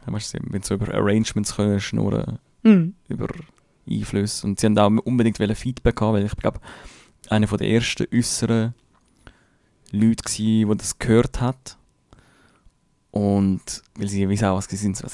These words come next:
Speaker 1: haben das ge-, wirklich
Speaker 2: Mhm.
Speaker 1: gehört und sind mega lange dran am Arbeiten schon. Und dann hat er mir das so gezeigt und mega Freude gehabt am Feedback und sie jetzt gerade so können einbauen oder Tracknames oder Videoentscheidungen, was zu Video machen und so.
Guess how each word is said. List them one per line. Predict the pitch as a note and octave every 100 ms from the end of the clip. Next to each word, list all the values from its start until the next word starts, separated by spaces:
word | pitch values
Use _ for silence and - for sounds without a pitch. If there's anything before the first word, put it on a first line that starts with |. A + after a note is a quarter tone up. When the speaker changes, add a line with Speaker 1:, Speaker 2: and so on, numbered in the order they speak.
| F#2
Speaker 1:
haben |
das | - - -
ge-, | - -
wirklich | - F3+ D#3
Speaker 2:
Mhm. | G#3
Speaker 1:
gehört | - G#3 G#2+ G#2
und | F#2+
sind | - G2+
mega | G2+
lange | G2+ G2
dran | F#2+ F#2+
am | G2
Arbeiten | G2+ A2 -
schon. | A2 G2+ - _ - - - _ _ _ _ _ _ _ _ _
Und | - G2 -
dann | F#2+
hat | -
er | F#2+
mir |
das | F#2 -
so | F2
gezeigt | - F2+ F#2 F#2
und |
mega | F2+ G2
Freude | - G#2 G2+
gehabt | - G2
am | G2
Feedback | - G#2+ - G2 -
und | G2+ -
sie |
jetzt | F#2
gerade | - -
so | -
können | G2+ -
einbauen | G#2+ A2 G#2 G#2+ G#2
oder | G#2 -
Tracknames | - G#2+ G#2 - G2+ G2+ G2+ G2+ -
oder | - - C3 _ _ _ _ _ _ -
Videoentscheidungen, | - A#2 A2+ A2 G#2 G#2 G2+ A2 G#2+ G#2 G2+
was | G2+ -
zu | A2
Video | G#2+ A2+ A2+ G#2+ G#2
machen | G#2 G#2 G#2
und | G#2 -
so. | G#2 G#2